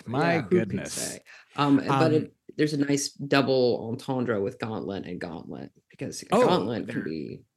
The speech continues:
Speaker 1: it's much more elegant. They're like, "Look,
Speaker 2: Yeah.
Speaker 1: do you wanna have it be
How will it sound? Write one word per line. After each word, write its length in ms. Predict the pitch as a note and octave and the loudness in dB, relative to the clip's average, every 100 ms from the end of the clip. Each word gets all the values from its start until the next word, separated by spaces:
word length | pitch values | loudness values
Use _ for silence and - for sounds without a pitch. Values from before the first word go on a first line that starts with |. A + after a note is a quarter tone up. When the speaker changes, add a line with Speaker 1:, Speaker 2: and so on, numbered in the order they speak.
| _ _ _ | _ _ _
Speaker 1:
it's 500 | F#3+ C#3+ - - - - | -8 -6 -6 -8 -8 -6
much 500 | E3+ F#3 G#3+ F#3 D#3+ | -4 0 0 0 0
more 260 | C#3+ B2+ | 2 2
elegant. 560 | A#2 A#2 G#2+ G2 E2 - | 2 0 -2 -4 -6 -2
They're 160 | C#3 | 2
like, 240 | C3+ A#2+ - | 4 2 0
"Look, 300 | D#3+ E3 A2 | 2 2 2
Speaker 2:
Yeah. 140 | D2 - _ _ _ | -4 -12 _ _ _
Speaker 1:
do 80 | - | 2
you 60 | F3 | 4
wanna 200 | F#3 F#3+ | 4 4
have 220 | F#3 F#3+ | 4 4
it 220 | G3 - | 2 0
be 460 | F3 E3+ D#3+ D3+ | 4 6 6 4